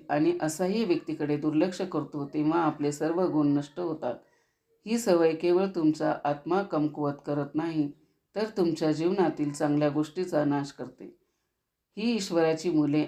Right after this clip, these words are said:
आणि असहाय्य लोक आपल्या जीवनाचा एक महत्त्वाचा भाग आहेत आणि त्यांचा अपमान करणे कोणत्याही प्रकारे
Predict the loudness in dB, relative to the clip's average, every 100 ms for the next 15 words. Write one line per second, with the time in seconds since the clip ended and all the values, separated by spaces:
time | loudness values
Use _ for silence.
0 | 0 0 0 -2 -2 -2 0 2 2 0
1 | -4 -8 -4 -2 -2 0 2 2 0 0
2 | -2 -2 -4 -2 -2 0 -2 -2 -2 -2
3 | -2 -4 -6 -10 _ _ _ _ _ _
4 | 2 4 4 2 -4 _ -6 -4 0 0
5 | 0 0 0 0 -2 -2 -2 -4 -2 -2
6 | -2 -4 -4 -6 -2 -2 -2 -4